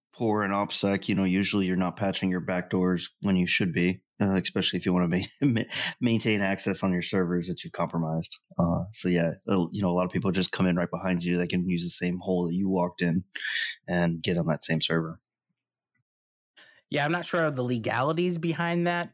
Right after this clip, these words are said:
Speaker 2: but it's definitely interesting. And I'm guessing that the, uh, the Lone Ranger researcher is probably not going to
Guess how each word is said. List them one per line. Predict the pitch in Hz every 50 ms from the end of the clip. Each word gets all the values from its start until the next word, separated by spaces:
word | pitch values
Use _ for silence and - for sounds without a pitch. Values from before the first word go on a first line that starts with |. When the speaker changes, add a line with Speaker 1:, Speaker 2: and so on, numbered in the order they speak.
| -
Speaker 2:
but | - 131 127
it's | 127 120 - -
definitely | - - 143 151 - - 135 117 - -
interesting. | 127 135 131 - 120 107 - - - 110 107 104 107
And | 107 107 107
I'm | - - 113 113 113
guessing | 107 113 117 - - 123 117 110
that | 107 101 -
the, | - 120 113 113 110 107
uh, | 101 98 - - - - - - - - -
the | 113
Lone | 110 113 123 127 135 135
Ranger | 123 120 123 135 135 127 - 123 113
researcher | 113 123 127 120 - 120 113 110 - 120 107
is | 98 - - -
probably | - 165 156 147 143 139 139 123
not | 127 123 120 110 -
going | 131 123 120 117 113 113
to | - - 120 117 110 110 107 104 104 98